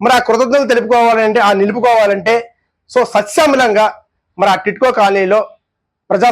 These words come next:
సమస్యలను గుర్తించి చెత్త చెదారం డ్రైనేజీ ఆ వ్యవస్థని మెరుగుపరిచి ప్రజలకి మరి ఆరోగ్యంగా ఉండేటట్టుగా నేను కోరుకుంటున్నానండి. దయచేసి ఇదే, ఇదే రిపీట్, ఇదే రిపీట్ ప్రతి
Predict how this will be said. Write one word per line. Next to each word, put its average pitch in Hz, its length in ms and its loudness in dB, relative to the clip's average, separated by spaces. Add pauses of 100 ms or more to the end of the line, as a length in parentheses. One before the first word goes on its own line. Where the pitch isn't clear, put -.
సమస్యలను 202 400 -2
గుర్తించి 202 400 -4 (340)
చెత్త 170 220 -2 (200)
చెదారం 196 400 2 (100)
డ్రైనేజీ 175 460 -2 (640)
ఆ - 100 0
వ్యవస్థని 214 420 0
మెరుగుపరిచి 196 520 0 (220)
ప్రజలకి 190 460 0 (640)
మరి 180 120 2 (120)
ఆరోగ్యంగా 190 440 0 (160)
ఉండేటట్టుగా 170 520 0 (280)
నేను 147 220 -4
కోరుకుంటున్నానండి. 156 640 -2 (440)
దయచేసి 226 380 0
ఇదే, 277 120 2 (240)
ఇదే 247 120 0 (120)
రిపీట్, 208 280 -2
ఇదే 214 200 0
రిపీట్ 190 280 -4
ప్రతి 240 260 -4